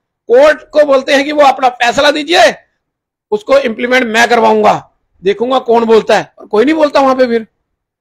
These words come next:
वो तो दो टुक बात करते हैं और वो अपने धर्म का भी निर्वाह कर रहे हैं। एक संत हैं, एक मठ के जो हैं वो,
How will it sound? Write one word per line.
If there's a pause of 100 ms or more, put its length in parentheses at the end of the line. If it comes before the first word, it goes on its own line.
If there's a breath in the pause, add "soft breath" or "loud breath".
(840)
वो
तो
दो
टुक
बात
करते
हैं (1400)
और
वो
अपने
धर्म
का
भी
निर्वाह
कर
रहे
हैं। (140)
एक
संत
हैं, (200)
एक
मठ
के
जो
हैं (360 soft breath)
वो,